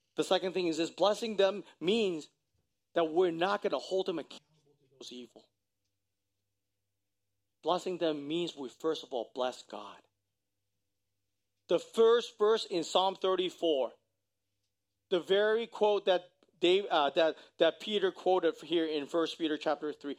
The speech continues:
the very first word, it says this, that "I will bless the Lord at all times." Blessing our enemies, blessing those who cause suffering upon us starts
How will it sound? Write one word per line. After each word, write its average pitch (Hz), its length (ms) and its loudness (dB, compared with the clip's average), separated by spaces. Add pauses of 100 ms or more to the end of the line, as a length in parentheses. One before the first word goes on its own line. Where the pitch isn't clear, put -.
(120)
the 175 100 2
very 220 360 0
first 208 340 -2
word, 180 180 -4
it 147 80 -4
says 151 300 0
this, 143 260 0 (560)
that 165 140 2 (100)
"I 214 400 0
will 175 400 2
bless 185 320 0
the 147 140 -2
Lord 151 360 0 (300)
at 151 460 -4 (320)
all 160 480 0 (180)
times." - 600 -12 (1600)
Blessing 233 480 2
our 180 220 4
enemies, 226 480 0
blessing 202 500 0
those 196 240 2
who 180 80 -8
cause 180 320 0
suffering 202 360 0
upon 185 340 -2
us - 160 -4
starts 214 460 2